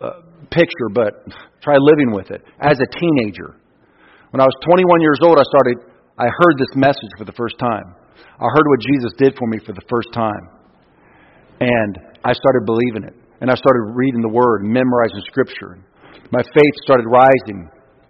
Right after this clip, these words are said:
And I got a, I, I, I was, but I was, I was really struggling. Here's my point here, and we're gonna move on to the last point and close up today. I was really struggling with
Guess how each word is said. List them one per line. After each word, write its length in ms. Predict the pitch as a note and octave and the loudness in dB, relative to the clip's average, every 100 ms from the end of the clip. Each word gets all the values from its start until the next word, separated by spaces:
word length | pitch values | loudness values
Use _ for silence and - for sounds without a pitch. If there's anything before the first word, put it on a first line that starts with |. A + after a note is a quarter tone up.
| _ _ _ _ _ _ - - - | _ _ _ _ _ _ -20 -12 -2
And 80 | C3+ | 2
I 80 | C3+ | 4
got 160 | C#3+ | 4
a, 80 | A#2+ - - - | 2 -2 -20 -8
I, 140 | B2 B2 | -2 -2
I, 200 | B2 A#2+ - - _ C3 | 0 -2 -4 -12 _ -2
I 20 | |
was, 180 | B2 A#2 - - - _ D#3 | 0 -2 -6 -20 -20 _ 2
but 80 | |
I 80 | D3+ | 4
was, 180 | D3 C3+ - | 4 2 2
I 40 | |
was 160 | D#3 C3+ | 2 4
really 160 | F3+ G#3 | 4 2
struggling. 400 | - G#3 D3 C3+ | 4 4 4 0
Here's 100 | D#3+ | 0
my 140 | D#3+ D3+ | 0 2
point 240 | - F3+ C#3 | 4 2 2
here, 80 | B2+ | 0
and 40 | |
we're 120 | C3 | 0
gonna 160 | C#3 C#3+ | 0 2
move 80 | C#3 | 4
on 80 | C3+ | 2
to 80 | |
the 140 | B2 B2 | 4 2
last 160 | B2+ - | 2 0
point 240 | C#3+ A#2+ G#2 | 0 0 -2
and 60 | F#2+ | -4
close 240 | B2 A2 | -4 -4
up 120 | A#2 G2+ | -6 -10
today. 240 | F#2 F2+ _ _ _ _ _ _ - _ | -14 -16 _ _ _ _ _ _ -20 _
I 80 | D3 | 4
was 120 | C#3 | 6
really 200 | F#3 A#3 - - | 6 6 4 6
struggling 400 | A3 F3 E3 | 6 6 4
with 80 | D#3 | 2